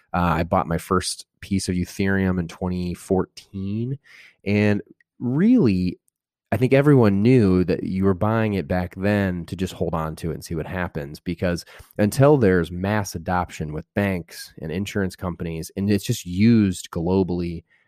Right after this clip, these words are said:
as another, uh, you know, uh, currency, it won't really be as valuable as it could be. So that's what's happening.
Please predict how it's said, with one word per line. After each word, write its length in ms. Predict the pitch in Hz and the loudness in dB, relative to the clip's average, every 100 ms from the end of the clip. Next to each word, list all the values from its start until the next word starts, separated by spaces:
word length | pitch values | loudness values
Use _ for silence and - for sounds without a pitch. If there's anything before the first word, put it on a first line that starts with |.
| - | -6
as 140 | 95 | -2
another, 560 | 92 92 95 87 82 - _ _ _ - | 0 2 2 2 0 -4 _ _ _ -10
uh, 360 | 87 80 78 - | -8 -8 -10 -10
you 120 | 87 | -8
know, 340 | 80 76 71 - _ _ | -6 -6 -8 -12 _ _
uh, 260 | 82 78 73 | -6 -6 -8
currency, 840 | - - 127 90 - 82 78 78 _ _ | -6 0 0 0 -4 -6 -4 -6 _ _
it 140 | 98 95 | 0 2
won't 340 | 101 117 110 | 4 2 2
really 500 | 90 101 95 90 85 - _ _ - 87 | 0 2 2 -2 -4 -10 _ _ -20 -8
be 200 | 90 82 | -6 -4
as 120 | 82 | -4
valuable 680 | 92 87 87 80 82 76 76 - - | -2 -2 -2 -2 -2 -4 -6 -8 -6
as 420 | 82 82 76 - - | -4 -4 -6 -10 -16
it 80 | - | -6
could 240 | 90 76 | -4 -4
be. 180 | - - _ _ _ _ _ _ _ _ - - - - - | -10 -20 _ _ _ _ _ _ _ _ -20 -20 -20 -18 0
So 120 | 127 | 2
that's 220 | 120 139 | 4 2
what's 120 | 147 | 2
happening. 480 | 113 92 80 71 - | 2 0 -2 -8 -10